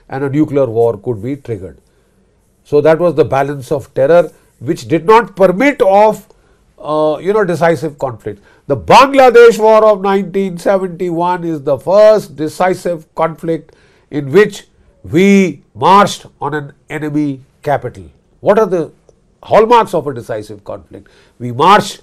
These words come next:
on an enemy capital, we enforced regime change, we brought in the independent government of Bangladesh into power in Dhaka. And it is characterized by mass surrender, not mass killing, but mass surrenders.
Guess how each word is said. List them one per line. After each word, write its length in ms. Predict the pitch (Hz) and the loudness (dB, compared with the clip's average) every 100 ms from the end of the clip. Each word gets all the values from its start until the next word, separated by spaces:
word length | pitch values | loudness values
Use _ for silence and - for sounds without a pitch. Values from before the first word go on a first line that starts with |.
| _ | _
on 140 | 147 | -6
an 100 | 151 | -4
enemy 340 | 147 147 151 143 | -4 -4 -6 -6
capital, 520 | 147 147 143 185 185 _ _ 101 | -4 -4 -6 -10 -10 _ _ -10
we 300 | 139 175 - | -6 -6 -6
enforced 760 | 160 143 - 190 233 - - _ _ | -10 -10 2 6 6 4 -6 _ _
regime 640 | 123 151 170 190 190 123 - _ | -2 2 2 4 2 0 -14 _
change, 400 | - 190 165 92 | 0 2 2 0
we 120 | 127 | -6
brought 260 | 127 175 165 | -2 -2 -2
in 160 | 165 151 | -8 -4
the 120 | 151 | -4
independent 520 | 156 160 160 143 117 | -4 -6 -8 -10 -4
government 420 | 160 160 180 143 | -4 -2 -4 -4
of 140 | 143 123 | -8 -6
Bangladesh 600 | 233 226 180 135 110 _ _ _ - | -6 -4 -6 -8 -16 _ _ _ -14
into 220 | 139 131 | -12 -8
power 360 | 135 131 123 | -4 -4 -4
in 200 | 113 107 | -8 -10
Dhaka. 340 | 98 101 - - _ _ _ _ _ _ | -12 -12 -14 -20 _ _ _ _ _ _
And 460 | 135 185 240 190 - _ | 0 2 2 0 -12 _
it 120 | 120 | -10
is 160 | 147 - | -10 -4
characterized 680 | 156 156 135 151 156 131 113 | -4 -4 -2 0 0 -2 -10
by 140 | 104 | -12
mass 400 | 82 139 170 - | -6 -2 -2 -4
surrender, 460 | 120 107 95 90 - _ _ _ - | -10 -10 -14 -20 -20 _ _ _ -6
not 240 | 165 104 | -6 -4
mass 320 | 127 170 175 | -2 -2 -4
killing, 360 | - 175 220 220 | -6 -4 -4 -4
but 220 | 139 - | -6 -6
mass 260 | 120 127 - | -10 -10 -10
surrenders. 540 | 123 104 95 73 | -10 -10 -18 -20